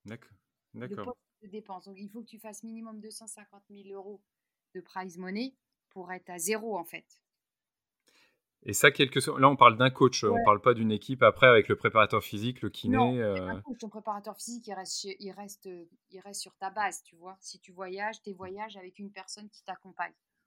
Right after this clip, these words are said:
Speaker 2: On va dire, voilà, entre
Speaker 1: D'accord.
Speaker 2: deux cent cinquante et trois cent mille euros, ça, ça, ça,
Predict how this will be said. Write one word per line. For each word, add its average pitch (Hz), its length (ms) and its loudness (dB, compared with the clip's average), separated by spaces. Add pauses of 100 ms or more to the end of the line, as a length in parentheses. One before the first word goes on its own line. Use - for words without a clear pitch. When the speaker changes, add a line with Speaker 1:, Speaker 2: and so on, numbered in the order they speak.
(160)
Speaker 2:
On - 40 -20
va 180 120 -18
dire, 185 220 -18
voilà, 180 200 -12
entre 175 80 -14
Speaker 1:
D'accord. - 240 -18
Speaker 2:
deux 190 100 -20
cent 190 160 -16
cinquante 190 480 -18
et 196 80 -20
trois - 200 -18
cent 185 220 -18
mille 185 180 -20
euros, 180 240 -20 (440)
ça, - 180 -20 (140)
ça, - 260 -20 (160)
ça, - 240 -16